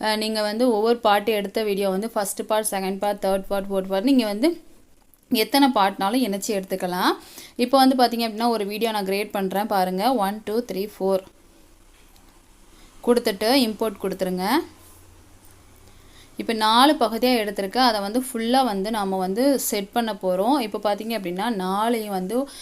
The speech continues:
அதாவது step by step-ஆ கரெக்டா வந்து அதை வந்து கொண்டு வந்துடும். இதுல வந்து நீங்க எந்த பார்ட் வந்து வேண்டான்றீங்க, எந்த பார்ட்ல மியூசிக் சேர்க்குறோம்னு சொல்லிட்டு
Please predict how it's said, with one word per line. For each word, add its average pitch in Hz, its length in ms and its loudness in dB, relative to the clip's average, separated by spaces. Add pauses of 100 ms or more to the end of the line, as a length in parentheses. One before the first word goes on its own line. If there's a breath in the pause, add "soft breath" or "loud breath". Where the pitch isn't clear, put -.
(160 loud breath)
அதாவது 208 360 2
step 214 320 -4
by 233 180 4
step-ஆ 214 440 0
கரெக்டா 196 500 2
வந்து 220 260 0
அதை 226 140 -2
வந்து 202 240 -4
கொண்டு 196 260 -4
வந்துடும். 190 480 0 (4000 loud breath)
இதுல 294 240 6
வந்து 269 200 4
நீங்க 262 220 2
எந்த 226 300 -2
பார்ட் 226 340 2
வந்து 220 280 -4
வேண்டான்றீங்க, 208 840 -2 (140)
எந்த 208 240 -2
பார்ட்ல 214 360 -2
மியூசிக் 254 540 2
சேர்க்குறோம்னு 196 560 -2
சொல்லிட்டு 190 220 -2